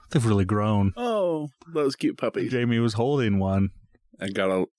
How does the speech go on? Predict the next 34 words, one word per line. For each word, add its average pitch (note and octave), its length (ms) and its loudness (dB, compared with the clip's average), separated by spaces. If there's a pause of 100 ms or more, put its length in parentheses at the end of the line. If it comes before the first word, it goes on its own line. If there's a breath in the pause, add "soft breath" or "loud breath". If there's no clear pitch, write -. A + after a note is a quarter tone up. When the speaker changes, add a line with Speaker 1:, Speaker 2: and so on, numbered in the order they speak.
Speaker 2:
twinkle G#2 400 2
in G2 60 0
her G2+ 140 0
eye. G#2+ 320 -2
Speaker 1:
She - 140 -6
was C3 160 -2
like, B2 260 -2 (120)
"I D3 120 -4
re-, D3+ 180 -2 (360)
I A3+ 60 -6
want G2+ 300 -2
that - 220 -4
puppy." G#3+ 380 -4 (800)
And A2+ 100 -2
I A2 100 0
was A2+ 200 0
like, A2 240 -2
"Hey, E3+ 320 -2 (380)
hey, D#3+ 160 0
lady. D3 460 0 (1200 loud breath)
Speaker 2:
Remember? G#2+ 680 0 (800)
Speaker 1:
You D#3 220 0
were C4 120 0
the C4 120 -2
one. B3+ 380 0 (760)
Remember, F#3+ 280 2 (100)
listen A#3 540 0
to C#4 140 -2
your C4 140 0
birthday G#3+ 400 -2
episode E3 360 -2
of D#3+ 60 0
the E3+ 80 -2
podcast." A2 720 -4